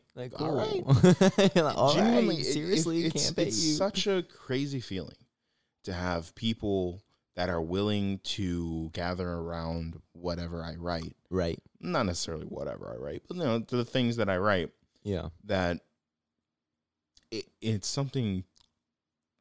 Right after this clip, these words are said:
Speaker 2: I don't know, it's, it's just a crazy experience to have this
Speaker 1: <clears throat> thing that you created and
Speaker 2: Yeah.
Speaker 1: everyone's involved with it.
Speaker 2: I, I was talking to Bennett, okay? Bennett got a little saucy tonight,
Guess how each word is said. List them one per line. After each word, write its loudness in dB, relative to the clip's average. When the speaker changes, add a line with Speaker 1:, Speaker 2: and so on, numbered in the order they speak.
Speaker 2:
I -8
don't 0
know, -2
it's, -6
it's -4
just -4
a -6
crazy -2
experience -6
to -4
have -2
this -2
Speaker 1:
<clears throat> 2
thing 4
that 2
you 2
created 2
and 2
Speaker 2:
Yeah. 2
Speaker 1:
everyone's 2
involved 6
with 0
it. 0
Speaker 2:
I, -8
I -2
was -6
talking -2
to 0
Bennett, -4
okay? 0
Bennett -2
got 0
a -2
little 0
saucy -6
tonight, -18